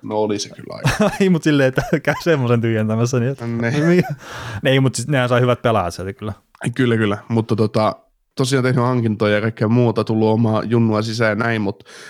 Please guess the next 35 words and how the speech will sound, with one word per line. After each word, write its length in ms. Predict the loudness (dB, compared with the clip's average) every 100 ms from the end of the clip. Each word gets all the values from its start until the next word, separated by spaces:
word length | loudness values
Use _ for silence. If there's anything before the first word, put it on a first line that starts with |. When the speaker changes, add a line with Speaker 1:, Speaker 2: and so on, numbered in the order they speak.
| -8
Speaker 1:
mutta 260 | -4 -4 -4
tota, 240 | -4 -2
kaksi 220 | -2 -4
perättäistä 420 | -2 -4 -2 -6 -2
tappiota 400 | -6 -2 -2 -2
nyt 160 | -4
sillä 160 | -4 0
lailla, 100 | 0
että 100 | -2
on 40 |
tullut 160 | -4 -2
seitsemän 400 | 0 0 -2 -2
maalia 340 | 0 2 2
omiin 440 | 2 0 0 0 -2
ja, 180 | -6 -10 -14 -20 -20 _
ja 180 | -4 -4
tota, 520 | -6 -8 -2 -2 -2 -6
tällä 180 | -4 -2
kaudella 260 | 0 -2 0
yhdeksässä 480 | 2 2 2 -2 -4
ottelussa 340 | -8 -10 -12 -6
päästänyt 360 | -6 -4 -8 -4
kaksi 240 | -4 -4
tai 160 | -8 -6
vähemmän 320 | -4 -4 -4
ottelua, 420 | -6 _ -2 0
ja 120 | 2
näistä 260 | 0 -2 0
voittoa 280 | 0 0 -4
on 60 | -8
päättänyt 360 | -10 -6 -2
vaan 200 | -2 -2
kolme. 420 | -2 -4 -4 -12 -16 -20 _ _ _ -8
Varsinaisella 440 | -4 -2 -2 -2 -2
peliä 240 | -4 -6